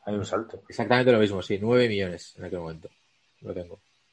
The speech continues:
Speaker 1: Muy bien.
Speaker 2: Kaká podría haber sido otro ejemplo, es que ya hemos hablado mucho de él y al final
Speaker 1: Pero perfectamente, ¿eh?
Speaker 2: Sí.
Speaker 1: Pero
Speaker 2: O sea, no
Speaker 1: per-
Speaker 2: está mal, no está mal.
Speaker 1: Porque, porque Kaká, que cuando llega,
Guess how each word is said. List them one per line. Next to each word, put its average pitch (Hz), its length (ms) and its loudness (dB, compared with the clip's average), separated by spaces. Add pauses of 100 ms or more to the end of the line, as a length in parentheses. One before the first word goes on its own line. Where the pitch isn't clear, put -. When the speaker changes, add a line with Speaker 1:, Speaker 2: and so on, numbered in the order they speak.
(1200)
Speaker 1:
Muy 101 160 2
bien. 85 160 -4
Speaker 2:
Kaká 113 220 6
podría 143 260 10
haber 139 120 10
sido 135 220 10
otro 139 440 10
ejemplo, 110 300 4
es - 80 -4
que 110 80 4
ya 104 80 4
hemos 104 140 2
hablado 104 240 6
mucho 101 240 2
de 104 180 6
él 113 60 6
y - 20 8
al 104 80 6
final 92 680 0 (440)
Speaker 1:
Pero 113 160 12
perfectamente, 117 720 10
¿eh? 170 100 2 (840)
Speaker 2:
Sí. - 300 0 (560)
Speaker 1:
Pero 104 140 4
Speaker 2:
O - 20 8
sea, 92 40 6
no - 0 -
Speaker 1:
per- 95 100 8
Speaker 2:
está 92 180 -6
mal, - 120 -4
no 85 60 -8
está - 160 -14
mal. - 120 -20 (720)
Speaker 1:
Porque, 95 1120 10 (1160)
porque 101 280 6
Kaká, 120 480 12
que 98 200 8
cuando 98 240 8
llega, 107 540 8